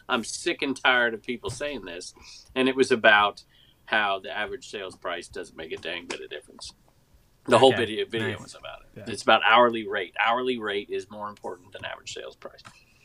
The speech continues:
Speaker 2: Okay. But my
Speaker 1: But
Speaker 2: hourly rate went drastically up 'cause I'm selling higher dollar items and spending less time.
Speaker 1: Absolutely.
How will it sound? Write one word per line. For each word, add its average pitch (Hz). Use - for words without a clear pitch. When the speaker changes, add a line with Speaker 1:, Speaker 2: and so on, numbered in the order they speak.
Speaker 2:
Okay. 180
But 214
my 233
Speaker 1:
But 233
Speaker 2:
hourly 240
rate 180
went 180
drastically 165
up 233
'cause 151
I'm 165
selling 165
higher 165
dollar 160
items 180
and 147
spending 156
less 135
time. 139
Speaker 1:
Absolutely. 120